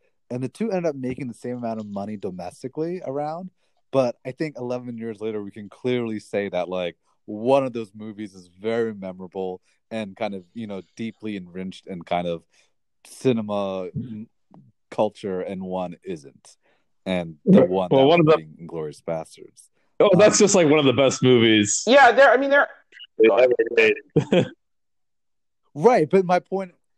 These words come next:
Speaker 1: right, but my point is that, like, they made the sa-, they actually had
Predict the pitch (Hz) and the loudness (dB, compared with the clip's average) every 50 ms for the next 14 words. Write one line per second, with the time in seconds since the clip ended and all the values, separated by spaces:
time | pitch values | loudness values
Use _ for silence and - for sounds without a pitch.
0 | _ _ _ _ - 147 185 180 156 123 151 - 147 147 160 156 143 - - 165 | _ _ _ _ -8 -6 -6 -4 -6 -8 -10 -10 -12 -10 -10 -10 -12 -10 -10 -12
1 | 160 156 147 131 143 139 139 135 123 - - 143 139 131 131 143 160 185 196 160 | -10 -10 -12 -12 -12 -10 -10 -12 -12 -10 -10 -10 -10 -10 -10 -10 -8 -8 -8 -10
2 | 143 _ _ 151 143 - _ _ _ _ _ _ _ 156 165 165 165 180 196 - | -14 _ _ -14 -14 -14 _ _ _ _ _ _ _ -10 -8 -8 -8 -8 -10 -10
3 | - 202 196 190 185 | -10 -10 -10 -10 -10